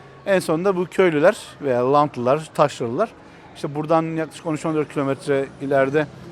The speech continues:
bir köy var Bad Bubendorf diye. Orada bir otelde aynı bizim Kuvayi Milliye nasıl hani biz İstanbul hükümetini tanımıyoruz, Ankara'da kendi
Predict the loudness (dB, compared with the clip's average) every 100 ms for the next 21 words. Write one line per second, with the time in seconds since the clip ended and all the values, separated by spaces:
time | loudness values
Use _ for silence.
0 | -18 -14 -14 -2 4 4 4 2 0 0
1 | -4 -2 -2 -2 -2 -4 4 4 4 0
2 | -2 0 2 0 0 -2 -4 -20 -20 -20
3 | 0 2 2 0 -2 -4 0 4 6 6
4 | 0 -2 0 -2 0 0 0 -4 -8 -4
5 | -4 -4 -4 -6 -4 -6 -4 -2 -4 -4
6 | -6 -4 -2 -4 -2 -4 0 -2